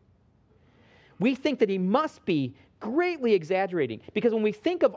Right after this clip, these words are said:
all that we have to do in a day, for us, three hours in prayer seems counterproductive.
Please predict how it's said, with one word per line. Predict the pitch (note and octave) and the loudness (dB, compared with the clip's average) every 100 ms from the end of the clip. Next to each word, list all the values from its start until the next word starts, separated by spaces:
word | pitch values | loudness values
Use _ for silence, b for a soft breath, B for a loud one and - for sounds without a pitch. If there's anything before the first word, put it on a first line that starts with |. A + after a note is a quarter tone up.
| - | 0
all | A#3+ D#4 E4+ | 2 2 2
that | A#3 | -2
we | G3+ C#4 | -2 -2
have | G#3+ A3 | 0 -2
to | G#3 | -2
do | D3+ G#3+ | -2 0
in | G#3 | 0
a | F#3 | 0
day, | D#3+ E3 F#3 G#3+ A#3 A3 _ b b b b b | 0 0 0 -2 -6 -14 _ b b b b b
for | - A3+ A3+ | 2 2 4
us, | C4 C#4+ - - _ | 2 0 -8 -20 _
three | - A#3+ C#4 C#4+ | -6 -2 -2 2
hours | G3 A3+ A#3 G3+ | 2 4 2 0
in | E3+ | -2
prayer | - A#3+ A3 | 0 2 2
seems | G#3+ G#3+ F3 | 0 -4 -4
counterproductive. | - - B3+ D4+ - - A#3+ - F#3+ C#3 C#3+ B2+ - G#2 | -6 0 0 0 -2 0 -2 0 -2 0 -2 -4 -8 -12